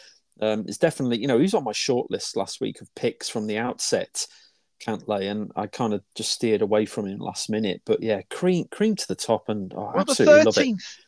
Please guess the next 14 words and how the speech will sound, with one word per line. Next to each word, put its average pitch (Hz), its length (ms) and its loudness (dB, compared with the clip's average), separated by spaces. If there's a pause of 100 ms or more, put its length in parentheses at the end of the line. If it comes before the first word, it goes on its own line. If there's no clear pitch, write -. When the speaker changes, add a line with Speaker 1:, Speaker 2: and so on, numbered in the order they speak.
(140)
Speaker 2:
the 233 100 0
thirteenth 285 580 6
hole, 160 360 8
unlucky 127 460 4
for 117 120 -2
some, 117 380 4
you 131 80 2
know, 139 80 6
only 302 220 2
ranked 135 400 2
nine 135 400 6
of 113 100 2
the 104 80 -6
tough - 300 0